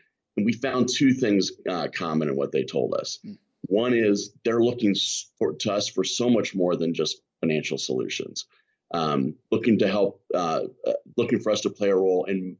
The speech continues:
Speaker 1: in many more a-, a-, aspects of life than just finances.
Speaker 2: Mm.
Speaker 1: And secondly, we learned that generosity is in our D N A.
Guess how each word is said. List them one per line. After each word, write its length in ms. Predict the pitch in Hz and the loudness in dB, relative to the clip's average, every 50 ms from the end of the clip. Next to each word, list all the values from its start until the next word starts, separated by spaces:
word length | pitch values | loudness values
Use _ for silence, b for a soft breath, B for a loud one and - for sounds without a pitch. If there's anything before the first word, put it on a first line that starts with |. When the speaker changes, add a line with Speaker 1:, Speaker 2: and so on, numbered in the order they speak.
| _ _ - | _ _ -2
Speaker 1:
in 160 | 101 104 101 | 0 2 2
many 180 | 104 107 107 101 | 4 4 4 4
more 240 | 98 90 85 80 | 4 4 2 2
a-, 240 | 78 78 82 82 82 - - | 2 0 0 0 0 0 0
a-, 260 | 85 85 82 - - | -2 -4 -2 -2 -4
aspects 440 | 87 87 - - - 87 76 - - | -4 -4 -4 -4 -4 -4 -2 -2 -4
of 120 | 76 76 | -2 -2
life 220 | 76 76 76 73 - | -2 -2 -2 -2 -4
than 160 | - 73 71 | -8 -8 -8
just 220 | 78 73 - - | -6 -6 -6 -4
finances. 600 | - 73 76 71 67 71 73 67 - 80 82 - | -4 -4 -4 -4 -6 -6 -8 -6 -6 -6 -6 -6
Speaker 2:
Mm. 260 | - 113 110 104 - - _ _ - | -8 -10 -10 -10 -12 -14 _ _ -6
Speaker 1:
And 140 | 95 92 92 | -6 -4 -4
secondly, 680 | - - 156 156 - - 107 95 92 82 82 82 - - _ _ _ _ - | -2 0 0 0 2 2 2 4 4 4 4 2 0 -4 _ _ _ _ 0
we 100 | 110 107 | 2 2
learned 260 | 104 117 113 110 104 | 2 2 2 2 2
that 180 | 107 90 - - _ _ _ _ _ _ | 0 0 -2 -6 _ _ _ _ _ _
generosity 760 | - 120 113 107 101 95 87 87 101 107 - 110 110 110 98 | -4 -2 0 0 0 0 0 -2 -2 -4 -2 -2 0 0 2
is 100 | 87 85 | 2 2
in 100 | 85 82 | 0 0
our 120 | 73 64 78 | 0 -2 -4
D 200 | 71 76 76 71 | -4 -4 -4 -4
N 120 | 64 58 57 | -4 -4 -4
A. 280 | 55 50 50 - - | -4 -6 -6 -8 -12